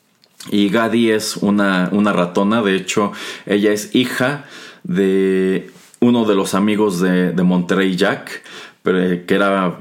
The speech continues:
no recuerdo si piloto o mecánico, pero bueno, él, él ya murió para cuando empieza esta serie, y Gaddy se hace cargo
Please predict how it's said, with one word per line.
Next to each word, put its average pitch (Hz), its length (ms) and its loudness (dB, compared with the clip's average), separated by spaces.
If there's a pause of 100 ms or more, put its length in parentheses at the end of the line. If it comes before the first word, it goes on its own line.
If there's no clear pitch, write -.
no 113 240 2
recuerdo 147 340 0
si 139 80 0
piloto 117 480 0
o 107 180 2
mecánico, 107 760 0
pero 110 120 4
bueno, 113 260 2
él, 110 340 0
él 110 160 2
ya 117 100 2
murió 107 380 2
para 95 180 0
cuando 92 220 0
empieza 98 440 0
esta 98 280 -2
serie, 113 380 0
y 104 120 -2
Gaddy 104 320 0
se 104 180 -2
hace 101 300 -2
cargo 98 500 0